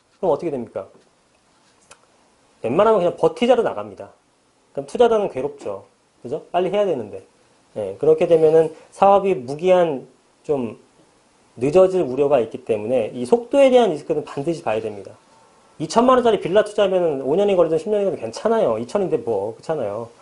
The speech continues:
적금 넣었다 생각하지. 근데 오억 육, 오억 넣고 십 억 넣고 그러면 환장하는 거예요. 그잖아요.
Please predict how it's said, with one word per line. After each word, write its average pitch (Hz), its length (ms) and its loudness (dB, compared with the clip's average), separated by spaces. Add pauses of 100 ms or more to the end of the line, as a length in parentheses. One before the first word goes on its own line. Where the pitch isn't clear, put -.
(160)
적금 139 220 0
넣었다 143 180 2
생각하지. 170 560 -2 (300)
근데 160 440 2
오억 208 320 6
육, 190 200 -6
오억 190 300 2
넣고 180 180 -4
십 202 160 -6
억 214 140 2
넣고 175 320 -2
그러면 180 840 2
환장하는 185 400 -2
거예요. 113 400 -4 (340)
그잖아요. 110 460 -2